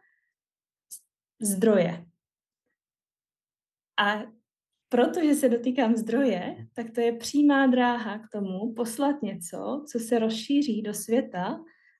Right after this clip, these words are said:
a začne, a celá vlastně, celé to pole, to pole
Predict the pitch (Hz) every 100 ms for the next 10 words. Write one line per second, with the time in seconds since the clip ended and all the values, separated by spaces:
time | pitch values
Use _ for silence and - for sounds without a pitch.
0 | - 220 226 220 240 226 220 226 226 _
1 | _ _ - 220 220 233 226 220 226 220
2 | - 233 226 269 208 196 196 - - 226
3 | 226 247 214 175 339 302